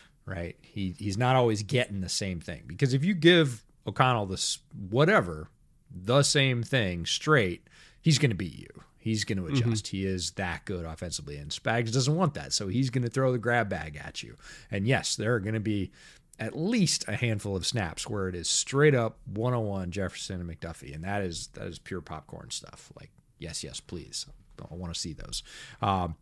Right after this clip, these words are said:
Speaker 1: but it's those other coverages as well, and whether or not O'Connell guesses right for what's coming.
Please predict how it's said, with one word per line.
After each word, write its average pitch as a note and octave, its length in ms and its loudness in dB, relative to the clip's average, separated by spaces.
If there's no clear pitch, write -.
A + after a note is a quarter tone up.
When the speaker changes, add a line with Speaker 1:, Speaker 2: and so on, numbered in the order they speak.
Speaker 1:
but C3 220 6
it's - 160 0
those C3 240 2
other C#3+ 160 6
coverages A#2+ 520 0
as G#2 140 -2
well, B2+ 460 4
and G2+ 520 0
whether A#2 280 4
or A2 60 0
not G#2 200 0
O'Connell G2 440 -2
guesses G2 480 -4
right G2 340 -2
for F2+ 220 -6
what's F2 260 -6
coming. D#2+ 480 -8